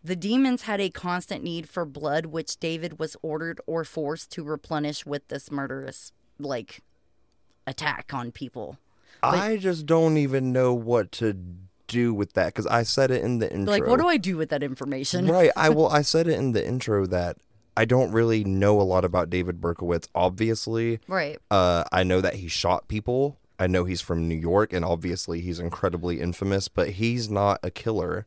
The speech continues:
Speaker 2: that I have in-depthly researched or, like, read about or watched things about. I know a, a good bit about a lot of others, but he's kind of in that gray area for me.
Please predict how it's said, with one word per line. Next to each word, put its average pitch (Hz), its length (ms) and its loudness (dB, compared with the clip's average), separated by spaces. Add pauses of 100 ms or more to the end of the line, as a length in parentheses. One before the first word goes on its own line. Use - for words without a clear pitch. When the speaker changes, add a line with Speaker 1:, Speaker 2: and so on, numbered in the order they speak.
(520)
Speaker 2:
that 95 220 4
I 95 160 4
have 98 240 0
in-depthly 92 720 0
researched 92 880 0
or, 85 160 0
like, 85 260 -6
read 92 300 2
about 90 400 2
or 82 80 0
watched 87 400 0
things 90 300 -2
about. 87 400 2
I 92 80 2
know 113 320 4 (100)
a, 107 100 0 (100)
a 113 100 2
good 131 260 4
bit 135 140 6
about 131 240 4
a 123 40 4
lot 123 200 4
of 117 120 -2
others, 107 280 4
but 95 180 -2
he's 107 240 -2
kind 98 300 0
of 90 100 0
in 92 120 0
that 87 180 -4
gray 90 260 2
area 85 360 -2
for - 160 -6
me. 76 260 -4